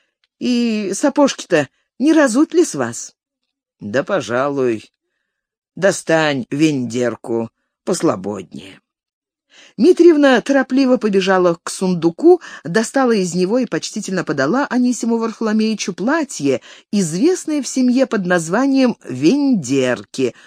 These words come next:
род какой-то кофты из лоснящейся материи с порыжелыми кистями и шнурками. Анисим Варфоломеич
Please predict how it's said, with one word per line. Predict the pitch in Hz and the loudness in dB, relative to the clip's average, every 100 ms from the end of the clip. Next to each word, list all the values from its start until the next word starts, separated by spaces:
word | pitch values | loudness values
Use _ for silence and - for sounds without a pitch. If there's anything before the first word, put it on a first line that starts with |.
| _ | _
род | 349 403 - | -6 -6 -6
какой-то | - 131 180 175 151 | -6 -2 0 0 -2
кофты | - - 196 - 156 139 _ _ | -4 -2 -2 -2 -4 -4 _ _
из | 165 151 | -4 0
лоснящейся | 156 147 151 135 - 135 135 135 | 0 0 -4 -4 -4 -6 -4 -4
материи | 139 131 233 240 214 185 - - | -6 -4 -4 -2 0 0 -2 -16
с | - | -6
порыжелыми | - 165 139 151 143 139 | 0 2 2 0 0 -4
кистями | 135 127 - 190 180 | -6 -10 -6 -4 -4
и | 139 | -6
шнурками. | - 135 120 - 101 90 73 - - - | -6 -6 -6 -8 -10 -10 -14 -18 -20 -12
Анисим | - 359 320 180 | -4 0 2 2
Варфоломеич | 156 151 151 151 160 151 143 - | 0 0 0 0 0 0 -2 -4